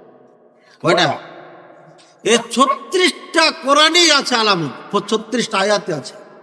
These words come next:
এক এক আয়াতে কখনো দুইটা তিনটা করে নিদর্শন বলা হয়েছে, ভাগ করলে আরো বের হয়ে যাবে। তো ছত্রিশটা নিদর্শন খাঁটি মুনাফিক যারা, তাদের হচ্ছে কোরআনে।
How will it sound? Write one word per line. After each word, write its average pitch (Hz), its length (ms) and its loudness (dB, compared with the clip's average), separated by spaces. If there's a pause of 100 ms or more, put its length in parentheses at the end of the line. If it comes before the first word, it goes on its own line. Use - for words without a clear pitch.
(1800)
এক 233 240 2
এক 302 140 2
আয়াতে 294 440 2
কখনো 285 300 2
দুইটা 277 320 0
তিনটা 285 340 -2
করে 277 200 2
নিদর্শন 262 520 0
বলা 226 220 2
হয়েছে, 214 200 0
ভাগ 202 380 0
করলে 262 220 0
আরো 247 280 2
বের 240 240 0
হয়ে 226 100 0
যাবে। 170 200 0 (500)
তো 190 100 -2
ছত্রিশটা 330 960 -2
নিদর্শন 269 680 -2
খাঁটি 330 520 0
মুনাফিক 277 480 -2
যারা, 240 220 2
তাদের 254 380 0
হচ্ছে 240 280 0
কোরআনে। 269 600 2